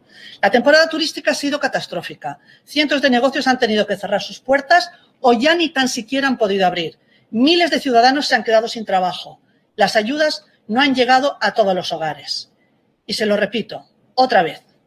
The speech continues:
el dinero estaría muchísimo mejor en los bolsillos de estos ciudadanos que no en los de Pedro Sánchez. Muchas gracias.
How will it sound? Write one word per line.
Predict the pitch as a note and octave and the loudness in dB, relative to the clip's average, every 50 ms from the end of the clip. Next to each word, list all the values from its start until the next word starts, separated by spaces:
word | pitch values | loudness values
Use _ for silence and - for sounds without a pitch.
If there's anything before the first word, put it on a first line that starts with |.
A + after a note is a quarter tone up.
| _ - | _ 0
el | - G#3+ A3+ | 0 0 2
dinero | A3+ A3+ C4 D4+ D#4 D#4 | 2 0 0 0 0 -2
estaría | - - C4+ A3 A3 G#3 | -4 -6 -4 -4 -4 -4
muchísimo | G#3 G#3 G#3 B3+ B3 - B3 A#3+ | -4 -6 -8 -10 -8 -6 -4 -2
mejor | A#3 G#3+ G3+ - F3 E3 | -4 -4 -4 -6 -6 -6
en | E3 E3 | -6 -6
los | F3 E3+ | -8 -8
bolsillos | - G3 E3+ - - B3 G#3 F#3 E3 E3 - | -8 -6 -6 -4 -4 -4 -4 -6 -6 -6 -6
de | G3+ C4+ | -4 -4
estos | C#4 - C4+ A#3+ - | -4 -4 -6 -8 -6
ciudadanos | - G3+ F3+ E3 D#3+ E3 F#3 A#3 C#4+ D4+ - - _ _ _ _ _ _ - | -6 -6 -4 -4 -2 -2 -2 -4 -4 -6 -8 -14 _ _ _ _ _ _ -2
que | - G#3+ | 0 2
no | G#3 G#3+ A#3+ B3 - - | 2 2 2 0 -2 -2
en | G#3+ | 0
los | G3 F#3+ E3+ | 0 0 2
de | F3+ D#3+ | 0 -2
Pedro | - D#3 D3+ C#3+ | -2 -2 -4 -4
Sánchez. | - - C#3+ C#3+ C#3 - D3 C#3 - - - _ - | -6 -6 -6 -8 -10 -12 -12 -14 -18 -20 -20 _ -14
Muchas | G#3 F3 - F3+ D#3 | -8 -4 -2 -2 -2
gracias. | D3+ D3+ - - D#3 C#3+ - - - - _ | -2 -4 -10 -10 -14 -12 -10 -10 -10 -12 _